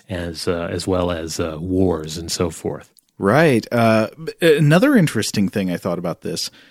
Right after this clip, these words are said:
Speaker 2: is that Honi gets to see his own posthumous reputation as a scholar, which apparently is going
Speaker 1: Mm-hmm.
Speaker 2: very strong. Like, he goes and finds in the study hall that people really appreciate the teachings of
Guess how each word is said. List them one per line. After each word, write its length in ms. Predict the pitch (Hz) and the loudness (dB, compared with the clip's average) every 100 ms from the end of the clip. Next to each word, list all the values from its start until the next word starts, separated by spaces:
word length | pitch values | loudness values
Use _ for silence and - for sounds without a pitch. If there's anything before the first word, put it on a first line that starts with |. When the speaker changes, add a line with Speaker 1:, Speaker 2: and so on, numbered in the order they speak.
| _ - | _ -2
Speaker 2:
is 200 | 120 127 | 0 2
that 200 | 135 - | 0 0
Honi 300 | 156 196 196 | 4 4 4
gets 320 | 165 - - | 2 -2 -2
to 320 | 143 127 113 | 2 4 4
see 480 | - - 190 185 123 | 0 0 0 2 2
his 320 | 107 131 123 | 2 2 4
own 240 | 131 131 | 6 4
posthumous 720 | 120 143 131 - 135 120 - | 2 0 0 0 0 0 0
reputation 880 | 104 120 - 113 95 127 120 - 110 | 0 0 0 -2 0 0 0 2 2
as 120 | 95 | 2
a 60 | 90 | 0
scholar, 540 | - 139 190 127 - | -2 0 0 0 -4
which 180 | 95 110 | -2 -2
apparently 440 | - 143 170 123 117 | 2 2 4 4 0
is 100 | 107 | 4
going 240 | 107 107 | 4 4
Speaker 1:
Mm-hmm. 80 | 101 | 4
Speaker 2:
very 240 | 101 98 | 2 2
strong. 440 | - 117 165 113 80 | 0 2 2 2 0
Like, 200 | 87 - | -6 -6
he 100 | 101 | 2
goes 300 | 113 113 113 | 4 4 2
and 140 | 98 | 0
finds 360 | 117 110 107 107 | 2 2 2 2
in 100 | 98 | 0
the 60 | |
study 320 | - 127 123 110 | 2 0 2 2
hall 280 | 98 101 | 2 0
that 100 | 101 | -2
people 280 | - 95 95 | -4 -4 -4
really 360 | 90 110 113 104 | 2 4 4 4
appreciate 600 | 95 147 160 98 101 117 | 2 2 2 2 0 2
the 120 | 113 | 0
teachings 640 | 110 127 120 120 107 104 104 | 2 0 2 4 4 4 4
of 400 | 101 98 - | 4 2 -2